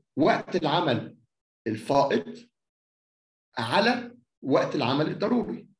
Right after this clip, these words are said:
بمعنى إنه لو يوم العمل على بعضه اتناشر ساعة، العامل بيشتغل اتناشر ساعة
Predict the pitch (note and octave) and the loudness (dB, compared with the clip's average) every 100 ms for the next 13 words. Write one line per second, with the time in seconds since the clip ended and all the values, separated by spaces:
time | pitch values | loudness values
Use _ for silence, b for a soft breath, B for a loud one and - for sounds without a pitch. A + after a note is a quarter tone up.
0 | _ _ _ C#3+ D#3 F3 D#3+ D#3 D3+ C#3 | _ _ _ -2 2 2 2 0 -2 0
1 | C3+ C#3 F#3 A3+ F#3+ E3 E3+ B2 A#2 - | 0 2 2 2 0 0 0 -2 -4 -12
2 | - G2 A#2 C#3+ A#2 G#2 D#3+ D#3 B2+ - | -12 -8 -2 -2 -4 -6 -6 -4 -4 -4
3 | G#2+ G2 G#2 A#2+ C#3 A2+ - B2 A#2+ B2+ | -4 -4 -6 -4 -2 -4 -4 -4 -4 -6
4 | B2 B2+ - G2+ E2 - | -10 -8 -10 -10 -10 -12